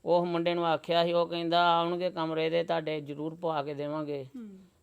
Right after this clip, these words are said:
Speaker 1: ਤੇ ਹਜੇ ਤੱਕ ਉਹਨੂੰ ਰੋਜ਼ ਪੁੱਛੀਦਾ ਤੇ ਦੋ ਤਿੰਨ ਵਾਰੀ ਹੈਗਾ।
Speaker 2: ਹੂੰ।
Speaker 1: ਉਹ ਕਹਿੰਦਾ ਜੇ ਆਏ ਨਹੀਂ ਗੇ ਤੇ ਤੁਹਾਨੂੰ ਕਿੱਥੋਂ ਏਡੀ ਛੇਤੀ ਪਵਾ ਦਈਏ। ਅਸੀਂ ਤੇ ਉਹਨਾਂ ਨੂੰ ਕਹਿੰਦੇ ਆ ਵੀ ਵੇਖ ਕੇ ਆਪਦੇ ਬੰਦੇ ਖੁਦ ਟੀਮ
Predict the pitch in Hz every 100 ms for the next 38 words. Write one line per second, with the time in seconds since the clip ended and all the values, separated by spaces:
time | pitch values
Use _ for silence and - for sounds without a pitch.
0 | _ - 165 170 165 156 156 156 165 165
1 | 165 160 170 170 156 160 160 156 - 175
2 | 175 165 156 151 151 147 147 151 160 143
3 | 139 131 _ _ 247 233 214 175 185 180
4 | 180 180 185 170 156 151 165 170 165 165
5 | 165 160 147 147 156 147 139 - 147 135
6 | 131 135 139 127 120 - _ _ _ -
7 | 160 180 202 208 202 208 202 196 202 208
8 | 208 208 196 190 180 - 190 196 185 180
9 | 175 180 175 175 180 165 180 196 196 170
10 | 165